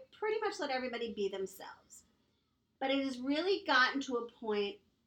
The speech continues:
where the things that I'm seeing fans write to celebrities, and I have a few friends that are celebrities,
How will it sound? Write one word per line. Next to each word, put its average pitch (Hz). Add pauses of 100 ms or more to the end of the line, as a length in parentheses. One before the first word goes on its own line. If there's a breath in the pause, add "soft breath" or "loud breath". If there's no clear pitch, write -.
(260)
where 202 (600)
the 247 (140)
things 349
that 370
I'm 320
seeing 262
fans 226
write 202 (1200)
to 285
celebrities, 185
and 330
I 494
have 523
a -
few 392
friends 277
that 233
are 214
celebrities, 208